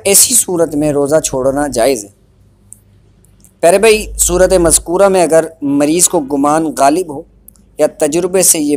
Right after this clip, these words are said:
बात मालूम हो चुकी हो या गैर फासिक माहिर डॉक्टर ने बताया हो,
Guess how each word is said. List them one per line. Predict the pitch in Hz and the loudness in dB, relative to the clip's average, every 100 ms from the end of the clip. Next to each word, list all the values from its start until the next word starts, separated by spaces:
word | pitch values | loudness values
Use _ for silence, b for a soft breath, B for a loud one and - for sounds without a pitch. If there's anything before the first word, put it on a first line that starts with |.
| 127 | 0
बात | 131 139 143 | 0 0 -2
मालूम | 135 135 156 175 | 0 0 0 -4
हो | 156 123 123 143 175 | -8 -10 -2 -2 -2
चुकी | - 139 - 170 | -6 -10 -6 -4
हो | 139 120 113 _ b b b - | -4 -6 -8 _ b b b -4
या | 139 | -2
गैर | 139 175 196 | 4 4 2
फासिक | 170 156 156 - 202 - - | 2 2 2 0 -2 -6 -6
माहिर | 143 160 196 220 | -2 2 2 0
डॉक्टर | 180 147 135 151 | 2 0 0 -8
ने | 143 160 151 | -4 -2 -2
बताया | 120 - 123 139 | -4 -4 -2 0
हो, | 151 113 | 0 -4